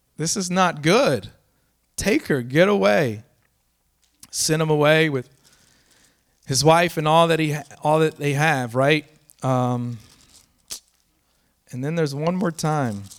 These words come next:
Genesis chapter twenty-one. I think it's twenty-one, right? Um, no, chapter twenty, sorry. Genesis chapter twenty.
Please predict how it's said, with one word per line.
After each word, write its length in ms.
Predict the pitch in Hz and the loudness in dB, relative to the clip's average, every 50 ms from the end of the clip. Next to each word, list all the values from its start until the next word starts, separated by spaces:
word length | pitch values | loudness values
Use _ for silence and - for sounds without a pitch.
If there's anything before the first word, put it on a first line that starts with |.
| - _ _ _ _ _ _ _ _ _ _ _ _ _ _ _ _ _ _ _ _ _ _ _ _ _ | -20 _ _ _ _ _ _ _ _ _ _ _ _ _ _ _ _ _ _ _ _ _ _ _ _ _
Genesis 360 | - 156 147 156 - - 143 - | -8 -6 -4 -4 -4 -4 -6 -2
chapter 280 | - 151 143 - 139 | 0 0 0 0 -2
twenty-one. 800 | 131 - - 165 151 143 131 123 127 139 135 120 113 123 131 127 _ _ _ _ _ _ _ _ _ _ _ - - - - _ _ _ _ _ _ _ _ _ _ _ _ _ _ _ _ _ _ _ _ _ _ _ _ _ _ _ _ _ _ _ _ _ _ _ _ - - | -6 -6 -6 -6 -4 -4 -2 0 0 0 0 0 -2 -6 -10 -12 _ _ _ _ _ _ _ _ _ _ _ -18 -18 -18 -18 _ _ _ _ _ _ _ _ _ _ _ _ _ _ _ _ _ _ _ _ _ _ _ _ _ _ _ _ _ _ _ _ _ _ _ _ -20 -20
I 20 | |
think 160 | _ - 139 123 | _ -14 -12 -12
it's 140 | 120 - | -12 -12
twenty-one, 420 | - - 131 120 120 110 107 110 113 | -12 -14 -16 -14 -14 -14 -14 -14 -12
right? 240 | 113 123 131 135 - _ _ _ _ - | -10 -10 -10 -12 -12 _ _ _ _ -18
Um, 600 | 120 117 117 113 113 113 113 113 110 110 117 113 _ _ _ _ _ _ _ _ _ _ _ _ _ _ _ _ _ _ _ _ _ _ _ _ _ _ _ _ _ _ _ _ _ _ _ _ _ _ _ _ _ | -18 -16 -14 -16 -16 -16 -16 -16 -18 -18 -20 -20 _ _ _ _ _ _ _ _ _ _ _ _ _ _ _ _ _ _ _ _ _ _ _ _ _ _ _ _ _ _ _ _ _ _ _ _ _ _ _ _ _
no, 120 | 147 135 | -8 -6
chapter 240 | - - 151 135 139 | -4 -4 -4 -4 -4
twenty, 300 | - - 131 110 104 104 | -6 -6 -8 -8 -8 -10
sorry. 280 | - - 127 110 110 113 _ _ _ _ _ _ _ - _ _ _ - - - - - - | -12 -12 -12 -12 -12 -16 _ _ _ _ _ _ _ -20 _ _ _ -20 -18 -18 -18 -20 -12
Genesis 300 | - 139 135 - 135 - | -10 -8 -6 -6 -6 -2
chapter 260 | - 147 143 - 139 | -2 -2 -2 -2 -4
twenty. 480 | 123 - - - 160 151 143 139 135 | -8 -8 -6 -4 -4 -4 -2 -4 -6